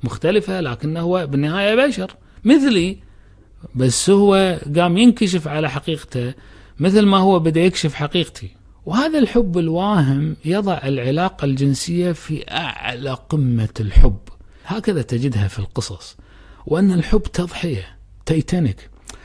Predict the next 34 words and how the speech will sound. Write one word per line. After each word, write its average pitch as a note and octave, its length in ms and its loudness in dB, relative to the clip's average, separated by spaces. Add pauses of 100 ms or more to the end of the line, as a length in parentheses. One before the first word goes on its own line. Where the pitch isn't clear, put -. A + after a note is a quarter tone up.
(220)
على E3 200 0
فكرة، E3+ 300 -2
من D3 160 0
صفات G3 400 -2
الحب D#3 320 -2
الرومانسي D#3+ 560 0
إن D#3 140 2
البطل D3+ 420 -2
أو C#3+ 160 0
البطلة D3+ 460 0
دائمًا D3+ 280 2
يموتون، C3 440 2
يموتون C#3 380 0
بسرعة، G#2 360 0
يعني G#2+ 400 -2
خلال D#3 360 0
شهرين C#3 640 4
أو B2+ 160 -2
سنة، C#3 260 -2
سنتين D#3+ 680 -4
في - 100 -6
الغالب E3+ 520 -2
لازم D#3 380 -4
حد C#3 180 -6
منهم B2+ 280 0
يموت، G2+ 320 -4
أوكي؟ A#2 200 -8
ما G3 120 -2
يطول، G#3+ 420 2
حتى D#3+ 200 -2
سنتين E3 320 -2
ما C#3 120 0
يطول F#2 380 -8
يعني. - 180 -18